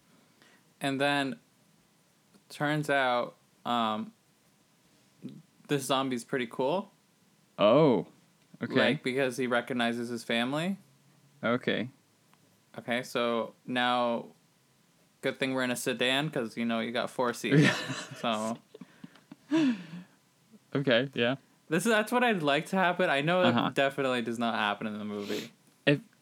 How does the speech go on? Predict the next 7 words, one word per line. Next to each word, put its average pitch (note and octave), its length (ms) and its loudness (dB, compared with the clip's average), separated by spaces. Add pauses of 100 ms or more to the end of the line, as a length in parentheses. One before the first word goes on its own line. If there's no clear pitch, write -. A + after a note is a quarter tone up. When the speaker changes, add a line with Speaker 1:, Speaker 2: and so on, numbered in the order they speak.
(800)
Speaker 2:
honestly, E3 460 4
I A#2+ 100 6
wouldn't D3+ 240 4
worry G#2 160 6
about C#3 220 6
it, E3 200 0
'cause G#2 540 2